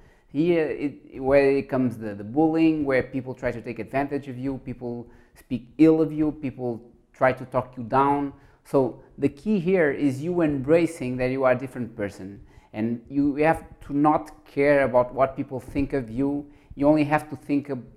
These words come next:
about yourself and the way that you perceive things, and, and you have to value yourself, because this is what happened to Malcolm. As a y-, young child, he showed signs of being a very, very intelligent individual,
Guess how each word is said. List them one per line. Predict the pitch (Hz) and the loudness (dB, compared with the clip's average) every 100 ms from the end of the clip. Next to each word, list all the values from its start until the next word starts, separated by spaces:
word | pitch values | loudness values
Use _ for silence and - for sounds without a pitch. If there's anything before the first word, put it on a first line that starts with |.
| _ _ | _ _
about | 123 139 135 - | 4 6 6 0
yourself | 123 120 - 139 143 143 - | -6 -6 0 6 6 6 -2
and | 135 131 | -2 0
the | |
way | 131 151 | 2 4
that | 147 - | 2 -2
you | 143 | -8
perceive | 131 - - 170 | -12 -14 -12 -14
things, | - 143 135 139 127 - - - _ - | -8 -4 0 -2 -4 -14 -20 -20 _ -10
and, | 135 - | -8 -4
and | 139 | 2
you | 147 147 | 4 4
have | 160 151 | 2 -2
to | 139 | -6
value | 113 139 139 127 113 | 2 6 6 6 -2
yourself, | 113 110 - 104 98 | -6 -10 -4 -4 -4
because | 110 110 | -10 -8
this | 127 170 | -6 -6
is | 180 | -2
what | 160 139 | 2 4
happened | 147 143 123 113 | 4 2 -4 -10
to | 117 | -6
Malcolm. | 113 110 104 95 92 - _ 123 | -2 -2 -6 -12 -14 -20 _ -8
As | 123 | -4
a | 139 | 2
y-, | 151 170 - | 2 2 0
young | 156 156 135 | 2 2 2
child, | - 160 160 131 110 | 2 4 6 6 4
he | 123 | -6
showed | - 151 147 | -8 -4 -4
signs | - - 160 147 | -6 -4 -2 -4
of | 127 123 | -6 -8
being | 131 131 | -6 -6
a | 123 | -4
very, | 135 - | -6 -6
very | 120 139 139 | -2 -2 -2
intelligent | 127 139 135 123 120 | 0 0 0 -2 -6
individual, | 123 117 127 110 104 95 | -6 -4 -4 -6 -8 -12